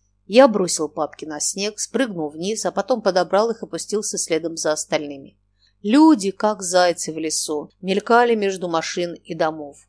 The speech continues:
Улица спускалась к реке, на противоположном берегу которой поднималась высокая гора. Оттуда по нас бил пулемет.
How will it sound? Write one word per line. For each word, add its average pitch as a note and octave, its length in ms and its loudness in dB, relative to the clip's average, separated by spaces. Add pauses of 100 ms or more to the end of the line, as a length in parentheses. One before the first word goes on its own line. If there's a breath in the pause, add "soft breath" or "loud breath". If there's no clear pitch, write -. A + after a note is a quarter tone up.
(300 loud breath)
Улица A#3 360 -2
спускалась B3+ 640 0
к - 80 -4
реке, B3+ 340 -2
на F3 140 -2
противоположном F3+ 800 -2
берегу F3 340 -2
которой G#3+ 460 -2
поднималась D#3+ 580 -6
высокая F3 480 -4
гора. E3+ 460 -2 (360)
Оттуда G#3+ 580 -4
по D#3+ 200 -4
нас F3 560 -8
бил D3+ 320 -10
пулемет. D3+ 640 -10